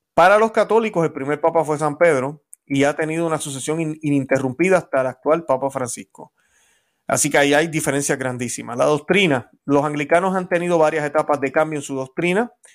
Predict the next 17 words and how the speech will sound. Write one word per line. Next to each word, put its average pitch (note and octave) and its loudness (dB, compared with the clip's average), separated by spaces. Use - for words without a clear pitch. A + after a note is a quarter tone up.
y C3 -6
ahí C3+ 2
es D3+ -2
donde D#3+ 0
viene D3 2
el D3+ -10
problema C#3 2
grave. C#3+ 2
Al D3 0
principio F#3 0
las G3 2
creencias D#3 -4
eran F3+ -2
bastante D3+ -4
parecidas D#3+ 0
a D#3+ 4
la-, C#3+ 0